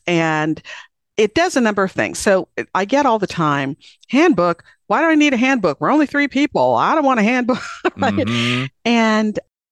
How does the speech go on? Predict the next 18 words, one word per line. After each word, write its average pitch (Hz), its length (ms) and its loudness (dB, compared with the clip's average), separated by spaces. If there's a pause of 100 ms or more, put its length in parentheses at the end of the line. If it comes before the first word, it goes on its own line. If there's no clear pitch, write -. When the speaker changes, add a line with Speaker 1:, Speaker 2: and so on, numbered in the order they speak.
(280)
Speaker 1:
that's 220 320 -2
because 196 340 0
people 214 260 -2
are 185 80 2
used 175 280 -6
to 175 60 -8
seeing 165 220 0
a 147 60 2
handbook 202 460 0
with 143 180 -2
a 127 300 -2
gazillion 214 560 2
pages 180 440 0
in 165 180 2
it. 160 180 2
It's - 220 -4
very 208 340 0
corporate-y. 165 800 0